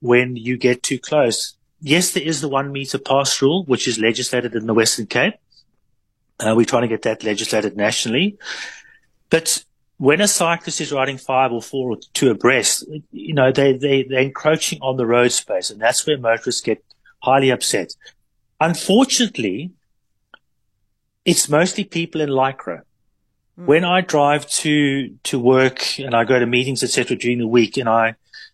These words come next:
Speaker 1: I see these commuter cyclists who are riding, they generally, and I'm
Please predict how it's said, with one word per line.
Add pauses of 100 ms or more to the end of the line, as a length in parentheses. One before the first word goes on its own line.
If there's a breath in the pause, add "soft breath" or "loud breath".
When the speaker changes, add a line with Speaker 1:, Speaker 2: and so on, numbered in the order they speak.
Speaker 1:
I
see
these
commuter
cyclists
who
are
riding,
they
generally, (320 soft breath)
and
I'm